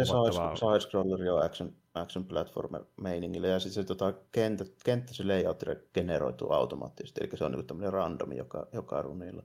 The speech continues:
Speaker 2: Mm, roguelike-meininki,
Speaker 1: Tietyissä määrin,
Speaker 2: joo, joo.
Speaker 1: tietyissä määrin randomi, että totta kai siinä se, vähän se meininki ja tyyli ja rakenne säilyy samana, mutta niinku yksityiskohdat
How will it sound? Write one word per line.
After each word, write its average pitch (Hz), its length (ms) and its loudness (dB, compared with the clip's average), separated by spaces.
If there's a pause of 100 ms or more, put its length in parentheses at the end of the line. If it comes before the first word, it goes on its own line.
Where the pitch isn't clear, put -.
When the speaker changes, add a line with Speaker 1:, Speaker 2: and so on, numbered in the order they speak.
(360)
Speaker 2:
Mm, 143 280 -6
roguelike-meininki, 85 260 0
Speaker 1:
Tietyissä 90 320 4
määrin, 90 280 2
Speaker 2:
joo, 85 280 -6
joo. 82 120 -8 (160)
Speaker 1:
tietyissä 95 260 0
määrin 90 220 0
randomi, 82 400 -4
että - 140 -12
totta - 220 -14
kai - 100 -4
siinä - 180 -8
se, 62 100 -10 (320)
vähän 92 220 -2
se - 140 -2 (300)
meininki 92 420 0
ja 87 60 0
tyyli 87 340 -2
ja 87 80 2
rakenne - 420 -2 (400)
säilyy 85 320 -2
samana, 78 360 -4
mutta - 160 -6
niinku 87 200 0
yksityiskohdat - 680 -2